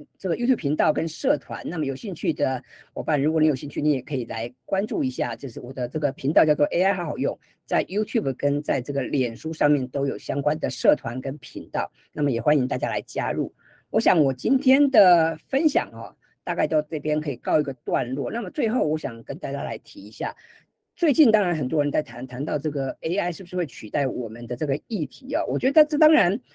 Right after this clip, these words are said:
呃，不可，不可讳言哈，的确有这个可能。但是我们也可以想一想啊，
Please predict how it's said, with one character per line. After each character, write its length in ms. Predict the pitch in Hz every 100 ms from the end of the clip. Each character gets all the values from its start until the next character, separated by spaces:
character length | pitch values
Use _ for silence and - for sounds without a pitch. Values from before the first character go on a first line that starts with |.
| _
呃， 380 | - 156 156 147 - _
不 100 | -
可， 320 | - 156 139 - _ _ _ _
不 80 | 262
可 160 | -
讳 160 | 156 185
言 220 | 139 117
哈， 120 | 127
的 120 | - 143
确 120 | -
有 80 | 147
这 60 |
个 100 | 156
可 260 | - - 110
能。 180 | 202 139
但 100 | 285
是 140 | 277
我 120 | 226 147
们 80 | 180
也 80 |
可 100 | 139
以 40 | 196
想 160 | 131
一 40 | 151
想 180 | 139 -
啊， 180 | 120